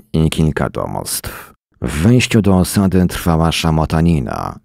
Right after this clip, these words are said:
Czterech Anglików szarpało się i wyklinało czwórkę czerwonoskórych.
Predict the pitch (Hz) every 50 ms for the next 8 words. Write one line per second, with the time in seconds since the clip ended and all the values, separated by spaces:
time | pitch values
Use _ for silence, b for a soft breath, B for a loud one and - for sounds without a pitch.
0 | _ - - - - 107 98 107 95 - 101 98 101 98 113 123 120 - 110 101
1 | - - - 92 87 90 - 104 107 101 98 92 87 - 90 95 95 104 92 87
2 | 80 202 196 - - 95 95 104 101 95 95 92 90 85 - - - 104 104 95
3 | 87 - 87 85 87 85 - 90 80 73 69 78 71 69 64 - - - - -
4 | - - 50 50 50 - - - - - -